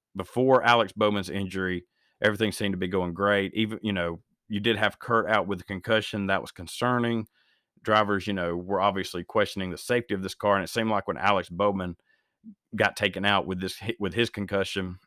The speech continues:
it just ramped everybody's, you know, attitude and tension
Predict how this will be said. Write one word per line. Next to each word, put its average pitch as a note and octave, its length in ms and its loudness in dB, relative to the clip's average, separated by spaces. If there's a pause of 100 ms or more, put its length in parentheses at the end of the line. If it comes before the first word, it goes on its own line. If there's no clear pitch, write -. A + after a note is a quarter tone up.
(140)
it A#2 100 4
just G2 220 -4
ramped G#2 320 0
everybody's, F#2 680 0 (440)
you F#2 100 -4
know, D2 280 -6 (720)
attitude G2+ 720 0
and F2+ 180 -10
tension G2 680 -6